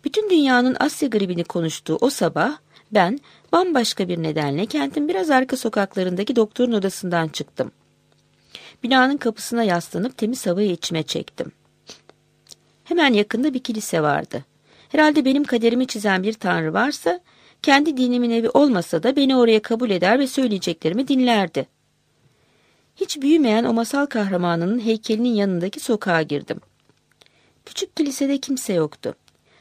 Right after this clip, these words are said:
Sıralardan birine oturdum. Loş, sessiz, huzurlu bir yerdi. Bir anda sizi gerçekten de dışarıdaki dünyanın debdebesinden, bütün o ciddiye alınan hayattan uzaklaştırıyordu.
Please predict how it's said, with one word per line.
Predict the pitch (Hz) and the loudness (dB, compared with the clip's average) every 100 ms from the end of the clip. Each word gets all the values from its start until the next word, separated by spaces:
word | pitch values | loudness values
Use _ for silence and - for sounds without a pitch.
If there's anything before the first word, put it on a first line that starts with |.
| - | -8
Sıralardan | - 285 277 269 277 277 | 0 2 4 4 2 0
birine | 233 214 208 | -2 0 0
oturdum. | 165 - 170 - 175 254 _ _ _ _ _ _ - | -2 -6 -8 -4 -4 -6 _ _ _ _ _ _ 0
Loş, | 226 202 214 | 2 2 0
sessiz, | - - 220 - - 190 220 | -6 0 0 0 -8 -6 -6
huzurlu | 202 220 214 185 | -2 0 0 -2
bir | 160 | -2
yerdi. | 151 143 - 160 156 _ _ _ _ _ _ _ _ - | -2 -4 -8 -12 -14 _ _ _ _ _ _ _ _ 2
Bir | 392 | 2
anda | 269 208 233 | 4 2 0
sizi | 240 262 | -2 -2
gerçekten | 247 262 330 320 - 240 226 | 2 0 2 -2 0 0 0
de | 226 | -2
dışarıdaki | 220 - 226 226 262 - | -4 0 0 0 -6 -6
dünyanın | 233 220 202 214 196 | -2 0 2 0 -2
debdebesinden, | 185 - 175 175 - 160 151 156 - _ _ _ | -4 -4 -4 -4 -4 -2 0 -2 -6 _ _ _
bütün | - 370 | -8 0
o | 320 | 0
ciddiye | 262 - 262 254 | 0 -6 2 4
alınan | 226 226 220 | 6 4 0
hayattan | 202 190 - 190 | 0 0 -2 -4
uzaklaştırıyordu. | 170 175 170 165 160 - 156 151 139 - | 0 -2 0 -4 -4 -6 -4 -2 -2 -6